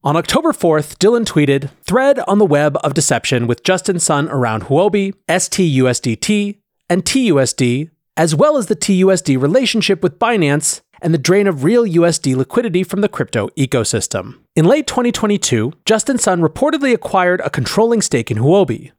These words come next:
now named H T X, which had over one point five billion Tether deposits at the time. Over the summer, deposited Tether funds started getting replaced by S T U S D T. This substitution has been largely unnoticed by Huobi users.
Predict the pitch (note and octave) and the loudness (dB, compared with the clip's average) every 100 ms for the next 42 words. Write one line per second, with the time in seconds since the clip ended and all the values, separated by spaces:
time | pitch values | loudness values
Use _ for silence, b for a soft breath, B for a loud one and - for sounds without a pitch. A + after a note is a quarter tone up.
0 | - G3 B3 G3+ F#3+ F#3 A2+ - - D3 | -2 0 2 2 0 -2 -4 -4 -2 0
1 | G#3+ - - - E3+ - C4 C4 F3+ C#3+ | 0 -2 -6 -4 -4 0 2 2 2 2
2 | B3 C4 C4 G3+ F#3 F#3 C3 D#3 D#3 D#3 | 2 0 -2 -2 0 -2 0 2 2 0
3 | C#3+ - A#3 E3+ - C#3 C#3+ D#3 G2+ A2 | 0 0 0 0 0 -2 0 -2 -4 -8
4 | - D#3+ D3+ G2 A#3+ - _ D3+ C#3+ C#3 | -6 -2 -2 -4 -14 -20 _ -2 0 0
5 | C#4+ A#3 D3 - - D4+ A#3 E3+ - C3+ | 0 0 -2 -4 0 0 2 -2 -2 -2
6 | C3+ C#3+ D3+ E3 - E3 E3 C#3 C#3+ C#3+ | -2 -2 -2 -4 -2 0 0 0 0 0
7 | C#3 A#2+ A#2 - A#2+ C3 - C3 - - | -2 -2 -2 -4 -4 -4 -2 -2 -2 0
8 | C#4 A#3+ C3+ A#2+ G#2 - G#2 - G#2+ F#2 | 0 -2 -2 0 0 -2 -4 -4 -8 -8
9 | - _ _ _ - A#2+ D3 B2 - - | -14 _ _ _ -4 0 0 -4 -4 0
10 | C#4 - F#3+ D#3+ F#3 G#3 E3+ F3 G#3 - | 0 0 -2 -2 -2 0 0 2 0 0
11 | A#3 - D#3+ E3+ C4 F#3 F3+ - F#3+ - | -2 0 0 4 4 2 -2 -2 0 0
12 | G#2+ F#2+ G#2 C3+ F3+ A#2+ - - | -2 -4 -2 0 2 0 -4 -8